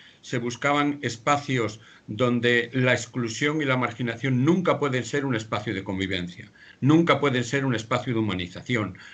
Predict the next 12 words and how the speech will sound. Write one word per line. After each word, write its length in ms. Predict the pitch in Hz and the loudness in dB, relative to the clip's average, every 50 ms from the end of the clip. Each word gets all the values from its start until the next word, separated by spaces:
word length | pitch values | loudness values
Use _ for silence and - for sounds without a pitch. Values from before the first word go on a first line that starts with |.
| - - | -4 0
nunca 380 | 123 143 151 151 151 143 139 | 2 4 4 6 4 4 4
pueden 240 | 143 143 131 135 131 | 4 2 2 2 0
ser 200 | 131 - 143 139 | 0 0 0 0
un 100 | 131 120 | 0 0
espacio 400 | 113 113 - 135 127 - 143 131 | -2 -2 0 -2 0 0 0 2
de 80 | 123 120 | 2 2
recuperación 640 | 117 117 - 107 110 107 104 104 - - 113 104 | 2 0 -2 -4 -2 0 0 0 0 -2 -4 -2
de 100 | 104 104 | -2 -2
vidas, 380 | 104 110 110 98 87 87 - - | -2 -2 -2 -2 -4 -6 -6 -8
¿no? 180 | 98 131 131 - - - - - - - - | -10 -10 -10 -14 -18 -20 -20 -20 -20 -16 -12
Es 120 | - 101 101 | -8 -4 -2
decir, 360 | 113 101 104 92 80 - | -2 0 0 -2 -6 -8